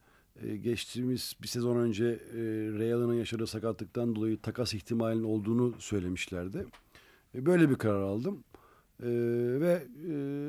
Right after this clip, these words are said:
yanılmıyorsam Ağustos ayının sonunda, e, Seattle'la anlaş-,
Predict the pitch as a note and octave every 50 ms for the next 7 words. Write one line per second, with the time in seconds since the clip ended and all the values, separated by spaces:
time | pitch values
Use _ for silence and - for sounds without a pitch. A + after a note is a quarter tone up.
0 | D#3 D#3 D#3 D#3 D3+ D3 D3 D3+ D3+ D3 C3+ B2+ - - A#2+ A2 G#2+ G#2 - -
1 | F2+ F2 - - D#3+ E3 D3 C#3 B2+ A#2 A2 G#2 - C3+ B2+ B2+ B2+ B2+ A#2+ -
2 | - B2 - - B2 A#2+ A#2 A#2 A#2 - - - C3 B2 A#2+ B2+ C3 C#3 D3 D#3
3 | A2+ - - - B2 A#2+ A#2+ A2+ A#2 A#2+ B2 A#2+ B2+ B2 - G2+ - - C#3+ C#3
4 | - G2+ A2+ C3+ D3 C#3+ C#3 C#3 C#3 B2+ -